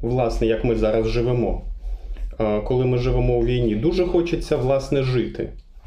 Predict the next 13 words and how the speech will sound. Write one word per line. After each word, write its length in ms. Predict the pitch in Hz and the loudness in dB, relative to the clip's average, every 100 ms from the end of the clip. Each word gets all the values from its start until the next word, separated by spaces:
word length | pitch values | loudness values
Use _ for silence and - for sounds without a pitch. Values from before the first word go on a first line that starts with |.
| - - - | -12 -10 -10
Ну, 560 | 123 113 117 131 104 104 - | -8 -4 0 2 0 -2 -2
тому 240 | 123 123 | 0 0
що 240 | 117 - 110 | 0 0 0
у, 120 | 113 | 0
у, 360 | 135 - 135 123 | -2 -2 -4 -2
вже 160 | 127 | 0
усередині, 760 | 131 127 139 156 226 170 131 104 | 0 0 0 0 2 2 2 0
от 160 | 104 | 0
є 60 | 104 | -2
такий 280 | 104 104 - | -2 -6 -4
парадокс, 640 | 110 113 110 95 - - | -2 0 0 -2 -6 -12
у, 40 | - 101 | -6 -2
у 800 | 104 107 104 120 117 107 101 | 0 0 -2 0 0 0 -2